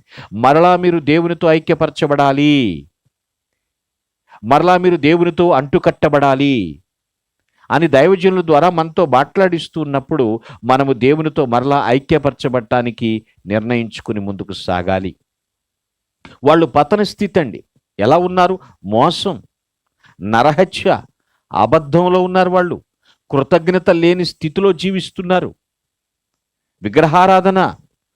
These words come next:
దురాశలో ఉన్నారు, వ్యభిచారంలో ఉన్నారు. అదే గోమెరు అనేటువంటి మాటలు మాట్లాడుతుంది. అదే వారి ఆత్మీయ పతన స్థితి గురించి హెచ్చరిస్తూ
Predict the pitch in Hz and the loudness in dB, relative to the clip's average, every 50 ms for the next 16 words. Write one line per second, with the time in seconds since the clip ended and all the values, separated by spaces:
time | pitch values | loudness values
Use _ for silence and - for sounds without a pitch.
0 | _ _ _ _ 87 90 92 117 123 135 147 165 175 185 175 - - 190 185 190 | _ _ _ _ -20 -10 -4 -2 2 2 4 4 4 2 0 0 -2 0 0 0
1 | 185 185 185 185 185 180 180 170 107 - - _ _ _ _ _ _ _ _ - | 0 0 0 0 0 0 0 -2 -6 -10 -14 _ _ _ _ _ _ _ _ -12
2 | 90 92 104 113 120 135 175 165 - - 196 190 190 190 180 180 185 185 175 180 | -4 0 2 2 4 2 0 0 2 2 4 4 4 2 2 0 0 0 0 0
3 | 175 180 180 175 156 117 90 - - 104 113 139 139 127 95 - 110 120 123 131 | 0 2 2 2 2 0 -4 -4 -4 0 2 2 2 2 0 0 0 0 2 2
4 | 131 131 139 147 156 170 175 - - 107 117 123 120 - 120 107 117 107 107 104 | 0 0 0 0 0 -2 -4 -4 -4 -4 -4 -4 -4 -4 -6 -6 -6 -6 -4 -4
5 | 104 - 110 107 98 92 90 90 - 101 95 90 85 - - 92 85 71 65 87 | -4 -4 -6 -8 -8 -8 -8 -10 -8 -8 -8 -8 -8 -10 -12 -12 -12 -12 -10 -10
6 | 107 101 - _ _ _ _ _ _ _ _ _ _ _ _ _ _ _ _ _ | -10 -10 -12 _ _ _ _ _ _ _ _ _ _ _ _ _ _ _ _ _
7 | _ _ _ _ _ _ _ _ _ _ 98 110 127 123 123 135 165 190 - _ | _ _ _ _ _ _ _ _ _ _ 0 2 4 4 6 4 4 2 -2 _
8 | - 202 208 208 202 196 180 - _ - 143 135 135 - 208 202 196 185 151 - | -8 -6 -2 0 0 0 0 -2 _ -2 0 0 2 2 0 0 0 -2 -6 -6
9 | _ 165 160 - 190 165 160 156 156 151 - 127 - 107 107 - - - 160 160 | _ -6 -6 -6 -4 -2 -2 -2 -2 -2 -4 -4 -4 -4 -6 -6 -4 -4 -4 -2
10 | 156 147 - - - 202 233 233 - | -4 -6 -10 -8 -6 -6 -6 -6 -8